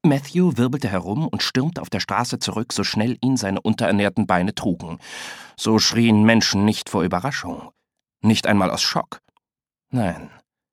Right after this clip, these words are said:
so schrie nach Matthews Erfahrung nur ein Mensch,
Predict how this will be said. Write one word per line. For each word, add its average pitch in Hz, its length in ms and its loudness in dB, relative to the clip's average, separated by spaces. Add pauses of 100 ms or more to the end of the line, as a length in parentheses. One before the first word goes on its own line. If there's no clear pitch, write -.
(360)
so 120 300 -2
schrie 131 380 -6
nach 123 280 -4
Matthews 120 480 -4
Erfahrung 101 680 -4
nur 117 320 -2
ein 135 200 -2
Mensch, 123 500 -6